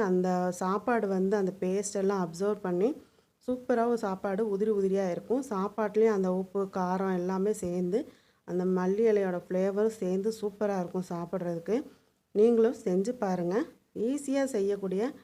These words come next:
மல்லி சாதமும் வாழைக்காய் வறுவலும் செஞ்சு பாருங்க. செஞ்சு பார்த்துட்டு கமெண்ட் பாக்ஸ்ல கமெண்ட் பண்ணுங்க. தொடர்ந்து ஸ்ரீ அக்ஷயா நிவாசம் சேனலுக்கு சப்போர்ட் பண்ணுங்க ஃப்ரெண்ட்ஸ்.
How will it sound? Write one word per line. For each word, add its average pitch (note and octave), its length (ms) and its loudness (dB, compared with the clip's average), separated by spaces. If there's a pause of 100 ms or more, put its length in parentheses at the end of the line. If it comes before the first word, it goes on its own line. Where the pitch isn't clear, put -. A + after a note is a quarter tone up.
(360)
மல்லி A3 280 2 (100)
சாதமும் G3 500 -2 (220)
வாழைக்காய் F#3+ 580 -2
வறுவலும் E3+ 500 -2 (140)
செஞ்சு G3 240 0 (100)
பாருங்க. F#3 420 0 (420)
செஞ்சு B3 360 4
பார்த்துட்டு G3 460 -4
கமெண்ட் F3+ 340 2
பாக்ஸ்ல F3+ 340 -4
கமெண்ட் F3 360 -2
பண்ணுங்க. F3 320 0 (480)
தொடர்ந்து G3 440 2
ஸ்ரீ F#3+ 220 -4
அக்ஷயா A3 440 2
நிவாசம் G#3 600 2
சேனலுக்கு F#3 500 0
சப்போர்ட் G3 400 -4
பண்ணுங்க F3 420 -2
ஃப்ரெண்ட்ஸ். G#3+ 280 -2